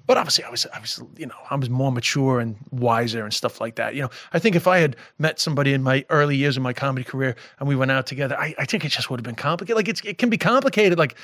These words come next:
if it doesn't work out. You know, with Hannah, I knew very soon that it was gonna work out. I just knew in my, my soul. So it was fine, you know. But I, I have seen the other side of it where breakups happen and it's awkward and, you know, the,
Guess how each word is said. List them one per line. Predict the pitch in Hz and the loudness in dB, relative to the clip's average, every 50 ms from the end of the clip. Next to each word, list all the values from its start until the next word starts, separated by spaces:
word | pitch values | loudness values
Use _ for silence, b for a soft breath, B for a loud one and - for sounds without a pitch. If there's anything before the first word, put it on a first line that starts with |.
| B B - | B B -6
if | 170 147 | -4 -2
it | 175 - | 2 2
doesn't | 190 180 156 165 156 | 4 4 4 4 4
work | 147 139 131 - | 4 4 4 2
out. | 139 131 113 - - b b b b b b | 0 0 0 -2 -8 b b b b b b
You | - 170 | 2 4
know, | 190 220 226 | 6 6 6
with | 208 202 180 | 4 4 4
Hannah, | 180 226 247 247 208 | 4 4 4 6 6
I | 170 175 190 | 6 4 4
knew | 196 226 233 214 | 4 4 4 4
very | 170 - 202 214 220 214 | 4 4 6 6 6 4
soon | 175 - - 202 208 202 190 170 | 4 4 4 6 6 6 6 6
that | 151 143 | 6 4
it | 143 139 | 2 -2
was | 147 139 | -2 0
gonna | 156 160 151 | 0 2 2
work | 131 131 135 135 131 | 2 2 2 2 2
out. | 147 151 143 127 110 | 2 2 2 0 0
I | 117 | -2
just | 117 143 123 131 | -2 -2 -2 -2
knew | 131 131 151 165 165 139 123 139 | 0 4 4 6 6 4 2 0
in | 147 127 | -4 -4
my, | 127 127 123 131 117 b b b b b _ _ _ _ _ _ | -4 -2 -2 -4 -4 b b b b b _ _ _ _ _ _
my | - 120 117 110 | -10 -8 -4 -2
soul. | - - - - 139 123 123 120 101 - - B B B B B B B B _ | 0 0 0 0 0 0 -2 -2 -6 -8 -10 B B B B B B B B _
So | - - - 147 139 135 127 - - | -2 0 2 4 4 2 0 -4 -6
it | - | -8
was | 135 123 - | -6 -6 -6
fine, | - - 127 123 120 110 98 | -6 -6 -6 -6 -6 -8 -10
you | 107 107 | -12 -12
know. | 107 113 117 - | -12 -12 -6 0
But | 160 165 | 2 2
I, | 170 151 165 160 160 | 4 4 4 4 4
I | 175 | 4
have | 175 214 233 208 156 | 4 2 2 2 4
seen | - 208 202 196 185 | 4 6 6 6 6
the | 175 165 | 6 6
other | 165 175 170 156 | 6 6 6 4
side | - - 151 127 123 123 | 4 4 2 2 0 0
of | 123 123 | -2 -4
it | 131 - | -6 -4
where | 143 135 127 127 120 b b b b b | -2 -2 0 -2 -2 b b b b b
breakups | - 160 165 160 - - 147 - | 2 2 2 4 2 2 0 2
happen | - 147 143 147 143 - 151 143 | 2 0 0 0 -2 -2 0 0
and | 135 127 | 0 0
it's | 120 - | 2 4
awkward | 185 170 160 156 - - 165 156 143 147 151 143 131 | 6 6 6 6 4 2 0 2 2 2 2 2 0
and, | 123 110 B B B B B B B B B - | -2 -6 B B B B B B B B B 0
you | 165 165 | 2 2
know, | 156 143 139 | 4 4 4
the, | 156 170 180 180 156 | 2 2 0 -2 -6